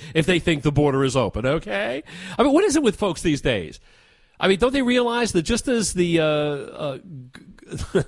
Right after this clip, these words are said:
<laughs> the bad doesn't erase the good, nor does the good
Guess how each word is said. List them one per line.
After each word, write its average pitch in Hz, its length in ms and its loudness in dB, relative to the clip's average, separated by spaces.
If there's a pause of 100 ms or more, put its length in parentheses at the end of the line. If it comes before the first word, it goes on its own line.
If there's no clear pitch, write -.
(120)
<laughs> 185 200 -14
the 135 100 4
bad 160 400 2
doesn't 170 240 0
erase 160 380 0
the 143 100 -2
good, 147 400 2
nor 143 240 4
does 165 220 -2
the 147 100 -2
good 147 500 2